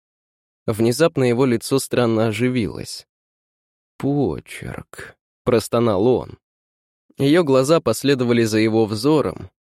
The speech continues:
и сначала она не сообразила, что он хотел сказать. Потом вдруг резким движением выхватила у него из рук письмо и скомкала его. «Почерк», — повторил мистер Манн.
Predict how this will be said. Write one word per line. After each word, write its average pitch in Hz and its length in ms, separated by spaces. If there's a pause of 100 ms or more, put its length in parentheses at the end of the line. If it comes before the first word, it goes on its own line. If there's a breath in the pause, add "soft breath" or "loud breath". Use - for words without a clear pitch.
(180)
и 131 120
сначала 131 500
она 135 160
не 135 120
сообразила, 123 720
что - 180
он 117 120
хотел 117 360
сказать. 113 760 (580)
Потом 151 360
вдруг 127 360
резким 117 420
движением 113 600
выхватила 113 500
у 110 80
него 113 300
из 104 160
рук 120 240
письмо 131 400
и 104 100
скомкала 92 560
его. 90 480 (1080)
«Почерк», — - 1120 (460)
повторил 123 460
мистер 98 400
Манн. 107 380